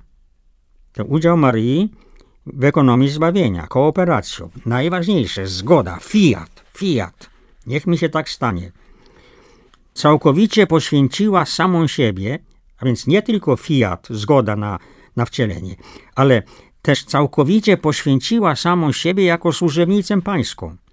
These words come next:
Poświęciła osobie i dziełu Syna swego. Pod Jego zwierzchnictwem i wespół z Nim z łaski Boga Wszechmogącego,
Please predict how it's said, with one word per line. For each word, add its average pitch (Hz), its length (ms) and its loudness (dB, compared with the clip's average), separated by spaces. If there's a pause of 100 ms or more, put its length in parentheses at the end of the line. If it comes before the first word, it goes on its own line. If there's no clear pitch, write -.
(480)
Poświęciła 156 680 0
osobie 196 580 4
i 175 40 2
dziełu 196 320 2
Syna 170 360 0
swego. 87 460 -10 (1080)
Pod 147 200 4
Jego 147 280 4
zwierzchnictwem 185 800 2
i 151 100 4
wespół 175 420 0
z 113 120 0
Nim 180 200 4
z 131 80 -6
łaski 160 460 -2
Boga 170 360 4
Wszechmogącego, 139 1000 -2